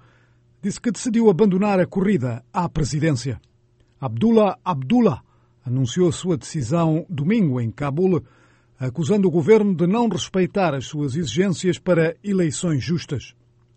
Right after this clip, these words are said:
O antigo ministro dos Negócios Estrangeiros tinha exigido a substituição do diretor da Comissão Eleitoral, que administrou a primeira volta das eleições em agosto, marcada por muita fraude.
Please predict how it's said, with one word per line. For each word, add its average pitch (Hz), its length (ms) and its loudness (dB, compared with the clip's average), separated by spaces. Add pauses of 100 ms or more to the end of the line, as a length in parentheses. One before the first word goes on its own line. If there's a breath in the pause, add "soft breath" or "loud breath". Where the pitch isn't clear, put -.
(520 soft breath)
O 285 100 2
antigo 247 280 2
ministro 226 480 2
dos 180 140 -2
Negócios 202 340 0
Estrangeiros 185 580 -2
tinha 220 180 2
exigido 175 420 0
a 180 40 4
substituição 180 800 -4
do 139 120 -4
diretor 170 420 0
da 156 100 -4
Comissão 160 380 -2
Eleitoral, 175 580 0 (680 soft breath)
que 202 80 0
administrou 196 540 2
a 127 40 0
primeira 208 380 2
volta 180 340 2
das 156 200 0
eleições 170 460 0
em 156 120 0
agosto, 139 680 0
marcada 135 540 -2
por 147 220 -4
muita 175 280 0
fraude. 160 380 0